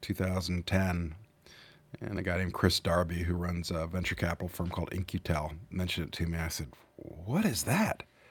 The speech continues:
"The Internet of Things? That is such a cool term." And, uh, I've been really obsessed with it since that conversation.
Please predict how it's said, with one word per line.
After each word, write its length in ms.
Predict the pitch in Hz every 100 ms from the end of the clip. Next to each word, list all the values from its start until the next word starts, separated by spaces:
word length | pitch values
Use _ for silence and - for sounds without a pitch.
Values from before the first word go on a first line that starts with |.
| - - - - - _ _ _
"The 140 | 95 110
Internet 240 | 196 123
of 60 | -
Things? 520 | 165 247 254 - -
That 180 | 123 180
is 140 | 165 -
such 240 | 165 170
a 40 |
cool 220 | - 165 156
term." 640 | - 131 180 120 90 85 - - -
And, 360 | 98 98 90 90
uh, 380 | 85 82 85 - -
I've 180 | 101 95
been 260 | 95 92
really 260 | 95 85 85
obsessed 400 | 87 92 85 -
with 100 | 82
it 120 | 73 -
since 300 | - 76 -
that 180 | 78 -
conversation. 720 | 92 80 - 80 82 71